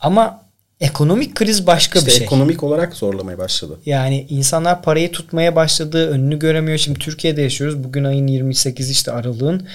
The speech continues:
Speaker 1: Önümüzdeki altı ayda bir seçim yaşayacağız. Seçim ekonomisi var. Globalde de bir resesyon var. Globaldeki öngörüler back to school dönemi, yani ikinci yarı yılda aslında bunun kırılacağına yönünde ama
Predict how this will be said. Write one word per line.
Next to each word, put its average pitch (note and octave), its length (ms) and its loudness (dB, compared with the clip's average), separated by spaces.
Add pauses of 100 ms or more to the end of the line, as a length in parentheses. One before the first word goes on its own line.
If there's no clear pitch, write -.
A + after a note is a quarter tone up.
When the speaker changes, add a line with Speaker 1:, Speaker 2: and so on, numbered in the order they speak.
(240)
Speaker 1:
Önümüzdeki C3 440 -2
altı D3 300 2
ayda D3+ 180 4
bir F3+ 80 -2
seçim F3 380 0
yaşayacağız. A2 380 0
Seçim E3 300 -2
ekonomisi D#3 500 2
var. G#3 120 -2
Globalde C#3+ 580 2
de E3 100 0
bir C3 80 2
resesyon G#2 600 -6
var. F#2+ 140 -12 (500)
Globaldeki D#3 920 4 (600)
öngörüler D#3+ 880 2 (100)
back D3 220 0
to D3+ 80 -4
school A#3 420 2
dönemi, C#3 300 2
yani B2+ 220 -2
ikinci D3 500 0
yarı E3+ 220 4
yılda E3 400 2
aslında D3+ 380 2
bunun C3 180 2
kırılacağına B2 680 -2
yönünde A#2 400 -6
ama A3 320 0